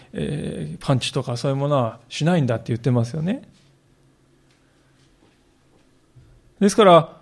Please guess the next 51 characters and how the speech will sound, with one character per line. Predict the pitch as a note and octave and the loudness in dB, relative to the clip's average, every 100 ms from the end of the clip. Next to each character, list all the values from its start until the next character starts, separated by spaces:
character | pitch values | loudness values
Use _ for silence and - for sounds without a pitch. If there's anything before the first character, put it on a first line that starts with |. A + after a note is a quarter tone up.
| - | -14
あ | - F3 F3+ F3 E3+ | -4 -2 0 0 0
ー、 | E3+ | 2
パ | A3+ | 4
ウ | |
ロ | F#3 | 6
は | E3 | 4
で | |
す | D#3 | 2
ね、 | E3 | 2
二 | F3+ G#3+ | 4 4
十 | F#3 D#3+ | 4 6
五 | F3+ | 4
節、 | F#3 E3+ | 2 0
そ | C#3 E3 | 0 2
の | D#3 | 4
前 | F3+ G#3+ | 4 4
の | E3+ | 4
二 | D#3 F#3+ | 2 2
十 | E3+ | 2
五 | D#3+ E3+ | 2 2
節 | D#3 - | 0 -2
で、 | C#3 | -2
「章 | C3 A3+ G#3+ | 0 4 2
と | F#3 | 4
は | C#3+ | 4
何 | C3 D#3+ C#3+ | 4 4 2
か」 | C3+ | 0
と | - | 0
い | C3 | 0
う | D3 | 0
こ | F3 | 0
と | D3 | 2
は | |
ま | B2 D3 | 4 2
ず | B2+ | 2
言 | B2 | 0
っ | B2+ | -2
て | C#3 | 0
い | C#3+ | 2
る | C3+ | 2
わ | B2 | 0
け | B2+ | -2
で | A2 | -6
す | C3+ | -4
ね。 | E3 B3+ - - | -4 -4 -8 -2
何 | D3+ F4 A4 | 0 0 2
を | D4 | 4
目 | D#3 | 4
指 | C3+ C3+ | 4 2
し | - | 2
て、 | C#3 A#2 | 0 0